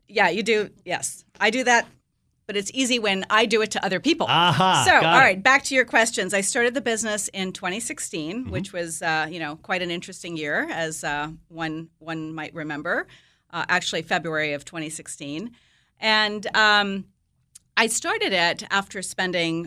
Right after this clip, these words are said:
Speaker 1: about twenty-five years in sort of corporate H R and culture transformation roles in many of, uh, the organizations around the Beltway here, Fannie Mae, C G I. I was at a large trade association,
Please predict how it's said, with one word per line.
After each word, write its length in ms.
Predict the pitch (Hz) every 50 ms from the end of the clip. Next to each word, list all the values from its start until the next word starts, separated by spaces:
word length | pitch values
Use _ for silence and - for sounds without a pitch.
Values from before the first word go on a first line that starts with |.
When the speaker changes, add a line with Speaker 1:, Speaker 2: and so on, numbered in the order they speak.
| 165 -
Speaker 1:
about 460 | 170 160 - - _ - 165 - -
twenty-five 500 | - - 196 185 196 196 180 165 156 147
years 380 | 160 160 156 156 156 151 151 - -
in 220 | 175 165 160 160
sort 160 | 160 - 151 147
of 100 | 143 _
corporate 320 | - 165 - - 156 151
H 220 | 147 139 - -
R 280 | 254 240 220 202 196 196
and 200 | 175 151 143 143
culture 320 | - 170 151 - - 151
transformation 800 | 143 - - 143 139 139 - - 156 165 180 196 196 - 190 180
roles 460 | 165 175 170 160 160 156 156 160 160 160
in 120 | 143 151
many 240 | 165 165 160 165 165
of, 220 | 151 147 147 151
uh, 300 | 143 143 139 139 123 - -
the 260 | - 143 127 127 - -
organizations 800 | - 175 165 156 156 147 139 147 139 143 147 - 160 147 143 156
around 480 | 147 143 143 143 139 139 147 139 143 -
the 80 | - 135
Beltway 320 | - 147 - - 160 147
here, 260 | 151 160 156 147 143 135
Fannie 280 | - 147 139 143 139
Mae, 320 | 151 170 175 170 165 160 160
C 220 | 160 - 156 135
G 180 | 131 143 139 156
I. 380 | 160 160 156 151 151 147 143
I 60 | 143
was 140 | - 139 -
at 60 | 147
a 60 | 117 123
large 280 | 139 127 131 127 _
trade 200 | _ - 160 165
association, 920 | 165 165 - 175 160 165 - 160 156 156 151 - - 151 139 143 143 135